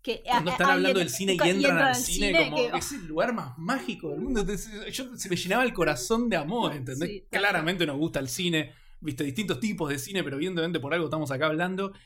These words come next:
Speaker 2: y creo que, eh, un elemento importante de esta película está como, eh, apuntado, es una mira láser directo al centro del corazón del cinéfilo, el que cree el, el cine como espacio es un lugar mágico,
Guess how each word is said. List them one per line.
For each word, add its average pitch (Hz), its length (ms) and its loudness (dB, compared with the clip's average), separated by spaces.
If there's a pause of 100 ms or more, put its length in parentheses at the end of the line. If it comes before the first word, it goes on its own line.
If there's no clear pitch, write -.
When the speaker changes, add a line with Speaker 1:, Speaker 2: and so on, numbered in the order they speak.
(120)
Speaker 2:
y 135 160 -10
creo 185 440 2
que, 160 400 -2
eh, 139 560 -8
un 151 320 -4
elemento 160 480 0
importante 143 600 -2
de - 20 2
esta 156 180 -2
película 170 400 -2
está 131 240 -2
como, 135 400 -4 (520)
eh, 131 340 -8
apuntado, 156 680 0
es 175 220 0
una 170 120 0
mira 190 320 0
láser 180 440 2
directo 160 360 0
al 147 140 0
centro 165 460 2
del 139 140 0
corazón 131 420 -4
del 156 140 -2
cinéfilo, 143 560 -4
el 139 100 -2
que 123 200 -8
cree 151 360 -2
el, 135 320 -4
el 147 260 0
cine 175 380 0
como 143 160 -2
espacio 160 880 -4 (160)
es - 160 -8
un 139 60 -6
lugar 135 240 -6
mágico, 156 760 -2